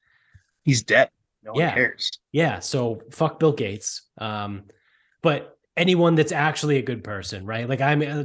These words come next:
Speaker 2: d-, fi-, I don't know, who do I actually enjoy? Keanu Reeves. <laughs> If Keanu Reeves is on that list, fuck him. He can go to jail. You know what I mean? Like, that's how I look at it. Like, I don't care how good of a person someone is. Like, if they're on that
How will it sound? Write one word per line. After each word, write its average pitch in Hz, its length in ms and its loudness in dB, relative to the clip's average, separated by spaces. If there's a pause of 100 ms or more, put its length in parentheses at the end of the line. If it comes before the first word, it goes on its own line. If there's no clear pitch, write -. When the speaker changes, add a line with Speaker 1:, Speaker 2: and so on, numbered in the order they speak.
Speaker 2:
d-, 165 180 -10
fi-, 147 500 -4
I 151 100 -4
don't 165 120 2
know, 104 140 -4
who 165 100 -4
do 190 120 -4
I 185 100 -4
actually 139 680 -6
enjoy? 117 380 -10 (100)
Keanu 240 280 6
Reeves. - 480 -2 (100)
<laughs> - 100 -8
If - 600 2
Keanu 226 360 6
Reeves 185 300 2
is 143 100 0
on 147 200 2
that 139 220 2
list, 135 320 -2
fuck - 260 -4
him. 98 120 -8
He 131 100 -4
can 131 160 -4
go 127 120 -4
to 120 80 -6
jail. 101 420 -10
You 180 80 2
know 180 60 6
what 180 40 8
I 175 40 6
mean? 175 140 6
Like, 151 220 2 (140)
that's 180 240 2
how 165 140 4
I 143 80 4
look 120 220 -4
at 98 180 -12
it. 98 80 -12
Like, 143 180 -2
I 151 100 6
don't 170 220 4
care 143 480 2 (300)
how 160 160 2
good 147 260 4
of 143 140 2
a 135 40 -2
person 139 500 -2
someone 131 360 -2
is. 139 260 -2
Like, 127 180 -4
if 110 100 -6
they're 135 240 0
on 131 280 -2
that 123 300 -6